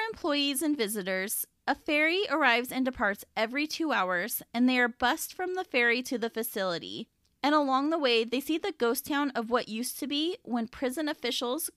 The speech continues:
guards, and employees also used to inhabit the island.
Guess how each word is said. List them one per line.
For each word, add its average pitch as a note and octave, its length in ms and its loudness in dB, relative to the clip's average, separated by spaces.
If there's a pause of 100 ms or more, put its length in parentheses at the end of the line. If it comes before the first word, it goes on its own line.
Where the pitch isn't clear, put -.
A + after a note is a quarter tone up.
(180)
guards, A3 520 0
and A3 140 -4
employees G#3 720 -6 (140)
also C#4 260 -2
used G#3+ 320 -6
to E3 160 -4
inhabit F#3+ 440 -4
the - 120 -4
island. A#2+ 540 -6